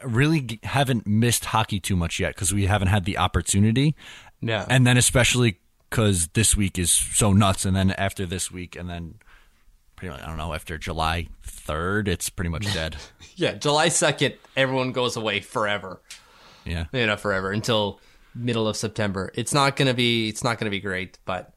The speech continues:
Speaker 2: that's what it is every year. It's fine.
Speaker 1: That's all right. So,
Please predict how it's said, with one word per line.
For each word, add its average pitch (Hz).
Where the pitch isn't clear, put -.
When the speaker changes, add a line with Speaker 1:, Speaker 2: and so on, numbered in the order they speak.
Speaker 2:
that's 131
what 135
it 117
is 107
every 92
year. 78
It's -
fine. -
Speaker 1:
That's 82
all 69
right. 71
So, 80